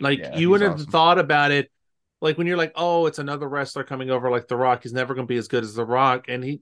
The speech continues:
Speaker 2: These
Speaker 1: doesn't have the
Speaker 2: wrestlers are
Speaker 1: co-
Speaker 2: fucking killing it.
Speaker 1: Yeah,
Speaker 2: <laughs>
Speaker 1: he's a different style than The Rock, but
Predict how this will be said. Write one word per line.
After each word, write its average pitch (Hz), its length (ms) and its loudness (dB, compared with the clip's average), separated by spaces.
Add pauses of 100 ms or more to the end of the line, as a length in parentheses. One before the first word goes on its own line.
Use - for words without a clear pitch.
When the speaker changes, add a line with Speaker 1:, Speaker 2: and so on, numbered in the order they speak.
Speaker 2:
These 151 160 4
Speaker 1:
doesn't 202 200 8
have 196 120 6
the - 60 4
Speaker 2:
wrestlers 117 140 -2
are 107 80 -6
Speaker 1:
co- 127 140 2
Speaker 2:
fucking 110 240 -6
killing 117 320 -4
it. - 120 -12 (380)
Speaker 1:
Yeah, 185 520 2 (120)
Speaker 2:
<laughs> 240 180 -2
Speaker 1:
he's 196 180 4
a 214 60 6
different 202 540 0
style 151 480 -2
than 269 140 -2
The 294 80 -4
Rock, 294 320 -4
but 175 120 -10